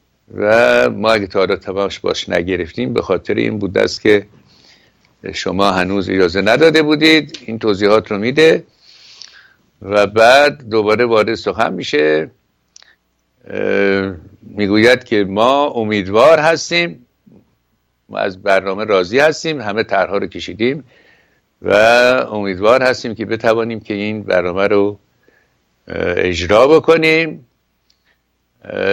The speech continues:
و، اه، می‌گوید که قبل از این که فاستر صحبتی بکنه، آلن یعنی رئیس سی آی اِی به میان پرید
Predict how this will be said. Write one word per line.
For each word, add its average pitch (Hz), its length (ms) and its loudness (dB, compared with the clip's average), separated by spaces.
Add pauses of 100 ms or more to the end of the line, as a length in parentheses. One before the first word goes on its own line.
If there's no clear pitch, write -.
(220)
و، 98 280 -4 (2000)
اه، 98 680 -4 (480)
می‌گوید 104 600 2
که 147 560 6
قبل 135 340 4
از 107 180 2
این 135 180 -8
که 90 400 -4
فاستر 104 440 0
صحبتی 101 520 -2
بکنه، 101 520 -4
آلن 117 440 4 (120)
یعنی 104 220 -6
رئیس 107 260 -4
سی 101 280 -6
آی 92 220 2
اِی 147 260 4 (800)
به 101 120 0
میان 113 400 0
پرید 160 640 2